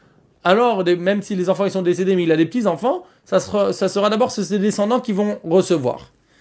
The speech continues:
C'est la suite. Yotz-, Kol Yotzei Yericho, tous ses descendants, Shel Ben du fils, Kodmin Labat, ils devancent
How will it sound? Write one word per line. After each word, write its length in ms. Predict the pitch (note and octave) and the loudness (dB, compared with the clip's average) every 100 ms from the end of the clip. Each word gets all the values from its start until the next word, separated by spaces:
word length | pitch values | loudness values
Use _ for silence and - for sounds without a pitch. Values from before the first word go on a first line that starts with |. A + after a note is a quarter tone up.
| _ - | _ -4
C'est 140 | E3 | 2
la 140 | C#3+ | 2
suite. 360 | A#2+ A3 C#4+ - - _ _ _ _ _ | 4 2 2 -2 -20 _ _ _ _ _
Yotz-, 480 | F#3+ C#4 - - F#3+ | 4 4 4 -4 -2
Kol 220 | - D4 | 2 4
Yotzei 280 | A#3 F#3+ G#3 | 4 2 0
Yericho, 520 | G3+ F#3 F3+ E3+ C4+ | 2 2 2 0 -2
tous 400 | B3 - C#4 B3 | -2 0 0 0
ses 180 | F#3+ G#3 | -2 -4
descendants, 580 | F3 F#3+ E3 D#3 G#3+ B3+ | 2 2 2 -2 2 2
Shel 280 | B3 F#3+ D3+ | 2 0 4
Ben 280 | D#3+ E3 C#3+ | 4 2 -2
du 160 | C3 C3 | -8 -8
fils, 300 | - C#4+ - | -2 0 0
Kodmin 320 | F#3+ F3+ G#3+ | -2 0 0
Labat, 380 | F#3+ D#3 G#3+ B3+ - _ _ - | 2 2 2 0 -6 _ _ -2
ils 160 | A#3+ F#3 | 0 4
devancent 560 | F#3 F3 B3 B3+ - | 2 2 -2 -4 -10